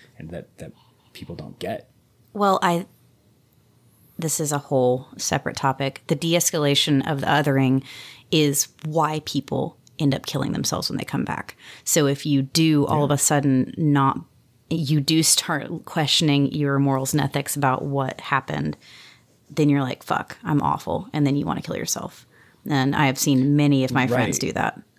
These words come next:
Speaker 2: Um, so you say there should be an off-ramp. Well, I worry that an off-ramp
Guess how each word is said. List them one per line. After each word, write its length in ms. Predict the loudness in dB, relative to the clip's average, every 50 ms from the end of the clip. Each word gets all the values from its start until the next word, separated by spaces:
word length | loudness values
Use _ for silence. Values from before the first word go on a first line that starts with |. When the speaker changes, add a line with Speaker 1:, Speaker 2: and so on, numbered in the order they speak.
| -6
Speaker 2:
Um, 380 | -4 -2 -2 -2 -4 -4 -6 -6
so 380 | -2 2 4 4 4 4 2 2
you 180 | 0 0 2
say 380 | 2 4 4 4 4 4 4 2
there 160 | 2 2 2
should 180 | 2 0 0 0
be 180 | 2 2 2
an 140 | 2 2 2
off-ramp. 720 | 2 2 2 2 0 -2 -4 -4 -4 -4 -4 -6 -6 -2
Well, 280 | 0 2 2 2 2 0 -4 -18 -20 -20 -20 -10 -4 0
I 120 | 0 2
worry 340 | 2 2 2 4 4 4 4
that 140 | 2 4 4
an 80 | 4
off-ramp 640 | 4 4 4 2 2 0 -2 -2 0 -2 -2 -4 -8